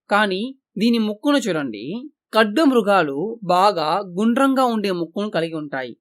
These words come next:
కానీ ఇక్కడ మీరు పందికి ఉన్నట్టుగా చదునైన ముక్కును చూస్తారు. నిజానికి నేను కొమ్మును తీసివేస్తే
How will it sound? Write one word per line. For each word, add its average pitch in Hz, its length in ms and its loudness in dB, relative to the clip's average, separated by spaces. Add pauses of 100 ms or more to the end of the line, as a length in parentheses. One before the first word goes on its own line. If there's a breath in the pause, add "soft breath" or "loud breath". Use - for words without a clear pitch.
(220)
కానీ 208 240 2
ఇక్కడ 214 480 -2
మీరు 170 540 -2 (280)
పందికి 269 400 4
ఉన్నట్టుగా 170 560 -4 (220)
చదునైన 240 600 -2
ముక్కును 190 580 -4
చూస్తారు. 165 440 -8 (160)
నిజానికి 220 720 0 (220)
నేను 220 220 0
కొమ్మును 233 380 2
తీసివేస్తే 180 920 -6